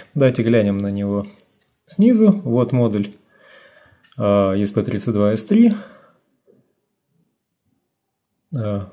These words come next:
Room один. Значит, на нем, э, четыре мегабайта флеш-памяти и дополнительно еще есть P S ram Л З У, поэтому как бы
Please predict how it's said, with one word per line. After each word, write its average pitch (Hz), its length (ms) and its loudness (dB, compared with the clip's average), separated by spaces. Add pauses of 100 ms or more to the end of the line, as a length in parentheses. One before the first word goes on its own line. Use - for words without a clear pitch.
Room 107 320 -2
один. 101 380 -6
Значит, - 360 -6
на 113 140 2
нем, 131 360 2
э, 107 220 0
четыре 117 380 0
мегабайта 113 680 -2
флеш-памяти 185 680 2
и 156 380 0
дополнительно 120 840 0 (1000)
еще 104 440 -2
есть 113 340 0
P 107 140 -2
S 104 180 -4
ram 101 240 0 (1040)
Л 110 100 -6
З 101 140 -4
У, 202 220 6
поэтому 135 520 -4
как 120 220 -8
бы 117 160 -4